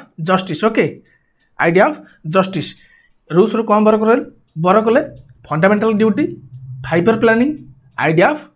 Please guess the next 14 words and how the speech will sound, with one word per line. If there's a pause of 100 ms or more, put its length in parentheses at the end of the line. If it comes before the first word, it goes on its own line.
(240)
ଜଷ୍ଟିସ୍,
ଓକେ? (380)
ତାପରେ
ଯିବା (580)
ଅଷ୍ଟ୍ରେଲିଆରୁ (100)
କ'ଣ
କ'ଣ
ବର୍ଗ
କରାଯାଇଥିଲା? (1080)
କନକରେଣ୍ଟ
ଲିଷ୍ଟ, (2750)
କନକରେଣ୍ଟ (720)
ଲିଷ୍ଟ, (880)
ଦେନ୍